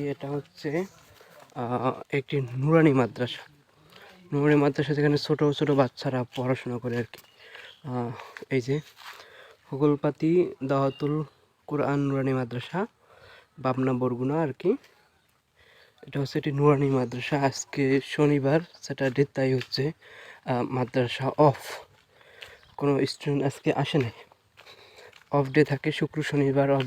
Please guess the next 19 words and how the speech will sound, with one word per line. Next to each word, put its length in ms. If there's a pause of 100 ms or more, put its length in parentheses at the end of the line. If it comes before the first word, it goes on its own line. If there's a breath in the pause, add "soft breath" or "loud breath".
ডে 80
আমরা 220
সবাই 340
জানি। 240 (240)
ওই 180
যে 120
সামনে, 460 (140)
সামনে 480
মনে 300
হচ্ছে 320
একটি 180 (100)
টঙের 340
দোকান 280
আছে। 260 (800 soft breath)
তো 80
গ্রামে 440
এরকম, 320 (260)
আহ, 260
অনেক 280